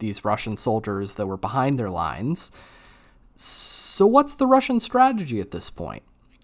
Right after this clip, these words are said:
Um, they're shifting to, you could describe it as shock and awe, like the U S invasion of Iraq. You could describe it as deep battle, which was the, the Soviet doctrine in wor-, that helped them win World War Two.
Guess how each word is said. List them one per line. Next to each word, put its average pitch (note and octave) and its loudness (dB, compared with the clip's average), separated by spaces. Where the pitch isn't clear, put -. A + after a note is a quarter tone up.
Um, C#3 4
they're D#3 4
shifting F#3 4
to, D#3+ 6
you C3+ -2
could D3 -2
describe C3+ 4
it C3+ 4
as G#2+ 2
shock - 4
and F2+ -6
awe, C#3 6
like A2 -6
the G#2 -4
U A#2 0
S A2+ 0
invasion G#2 -4
of F2 -8
Iraq. B2 0
You A#2+ -4
could A2+ -8
describe A2+ 2
it G#2 -4
as F#2+ -6
deep - -4
battle, B2+ 6
which G#2 -6
was G#2+ -8
the, G2+ -4
the A#2 -10
Soviet A2 -2
doctrine G2+ 0
in G2 -6
wor-, A2+ -2
that G#2+ -4
helped A#2 -2
them G#2 -2
win G2+ -6
World G#2 -4
War G2+ -6
Two. F#3 6